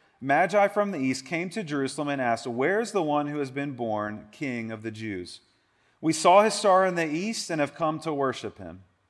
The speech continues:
When King Herod heard this, he was disturbed, and all Jerusalem with him.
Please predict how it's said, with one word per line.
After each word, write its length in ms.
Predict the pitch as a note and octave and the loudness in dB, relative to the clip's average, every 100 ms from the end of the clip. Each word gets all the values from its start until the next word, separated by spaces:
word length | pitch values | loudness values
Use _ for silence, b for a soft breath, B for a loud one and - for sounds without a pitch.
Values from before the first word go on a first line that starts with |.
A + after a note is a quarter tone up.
| _ _ _ _ _ _ | _ _ _ _ _ _
When 160 | D#3 E3+ | -2 -2
King 240 | - A3 | 0 -2
Herod 260 | G3+ G3+ F#3 | 2 2 4
heard 240 | F3 G#3+ | 4 2
this, 220 | D#3+ D#3+ - | 2 -2 -2
he 100 | F3 | -2
was 160 | E3 | -2
disturbed, 1000 | B2 C#3+ - - D#3+ C#3+ A2 G2 G2 G#2+ _ _ _ _ _ | -2 -6 -6 -6 -2 0 0 -2 -6 -14 _ _ _ _ _
and 140 | A#2+ A#2+ | -2 2
all 160 | D3+ | 2
Jerusalem 500 | D3 D3 C#3+ - A2+ | 2 -2 -4 -4 -8
with 200 | A2 A2 | -8 -8
him. 200 | F#2 F2 | -12 -16